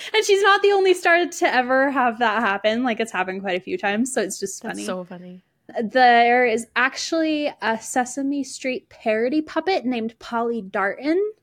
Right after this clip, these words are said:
Speaker 1: that helps kids learn how to count, which I think is
Speaker 2: Mm-hmm.
Speaker 1: very fitting in with her educational philanthropy.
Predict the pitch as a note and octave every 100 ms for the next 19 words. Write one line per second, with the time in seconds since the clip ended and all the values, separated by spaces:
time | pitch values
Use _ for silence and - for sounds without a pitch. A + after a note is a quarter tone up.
0 | _ _ _ _ - B3 G#3+ A3+ A#3+ -
1 | C4 B3 C4 B3 A#3+ E4 A4+ - A3 E3+
2 | G#3 D4 C4+ - - A#3 A#3 A#3 A3+ G#3
3 | G#3 G3+ G3 C#4 G4+ G#4 _ _ _ -
4 | D#4 F4 A#3+ A#3+ C#4 A3+ A#3 - G#3+ A#3+
5 | C4 _ _ _ - A#3 C4 - A#3+ -
6 | B3+ B3+ C4 C#4 - _ _ _ _ C#4
7 | A#3+ G#3 A3+ A#3 A#3+